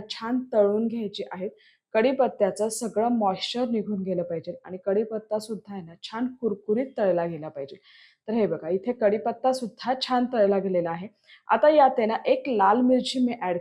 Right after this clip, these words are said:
केलेली आहे, totally ऑप्शनल आहे, नसेल आवडत तर तुम्ही स्किप करू शकता. लाल मिरची सुद्धा ना, हलकीशी एक दोन तीन मिनिटं परतल्यानंतर यात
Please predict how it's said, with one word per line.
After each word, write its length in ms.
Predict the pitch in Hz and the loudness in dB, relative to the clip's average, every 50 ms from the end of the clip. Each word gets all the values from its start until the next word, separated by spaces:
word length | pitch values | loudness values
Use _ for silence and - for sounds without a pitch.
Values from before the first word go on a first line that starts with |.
| - | -4
केलेली 260 | 185 175 175 175 175 | -6 -6 -4 -2 -2
आहे, 240 | 175 175 175 196 233 226 - 226 | -2 -2 -4 -6 -10 -10 -8 -8
totally 460 | 196 160 - - 196 190 196 240 262 | -10 -8 -6 -2 -2 0 2 2 2
ऑप्शनल 400 | 226 - - - - 196 185 180 | 0 0 -2 -8 -8 -6 -4 -4
आहे, 200 | 175 175 185 226 - _ _ _ _ _ - | -4 -6 -8 -10 -14 _ _ _ _ _ -6
नसेल 300 | 185 190 190 - 233 233 | -4 -4 0 0 2 4
आवडत 240 | 214 196 190 208 247 254 | 6 6 6 4 2 0
तर 60 | - 233 | 0 -2
तुम्ही 300 | - 208 196 202 247 254 | -2 0 -2 0 0 -2
स्किप 360 | 254 - - 226 214 214 - - | -4 -4 -2 -2 -4 -4 -4 -6
करू 180 | - 180 175 226 | -4 -2 -2 -2
शकता. 340 | 233 - 247 - - - 156 - _ _ _ _ _ - | -2 -4 -8 -10 -12 -18 -20 -20 _ _ _ _ _ 2
लाल 220 | 220 226 226 254 302 | 6 6 8 8 6
मिरची 320 | 320 311 294 247 277 277 | 4 2 0 0 -2 -4
सुद्धा 220 | 247 262 247 214 202 | -2 -2 -2 -2 0
ना, 100 | 214 226 | -2 -2
हलकीशी 580 | 220 240 226 214 214 - - 277 262 - 311 | -2 0 0 0 -2 -4 -8 -8 -8 -6 -6
एक 100 | 294 254 | -6 -4
दोन 180 | 233 220 208 208 | -2 -2 -2 -2
तीन 220 | 208 233 233 240 | -2 -2 0 0
मिनिटं 280 | 233 220 214 214 226 226 | 0 -2 -2 -4 -6 -8
परतल्यानंतर 840 | 214 226 202 196 196 196 196 202 196 196 185 175 170 - 175 196 233 - _ _ _ _ _ - | -4 0 2 2 2 2 0 -4 -4 -4 -6 -8 -10 -14 -14 -14 -14 -16 _ _ _ _ _ 0
यात 220 | 208 226 226 233 | 4 6 6 6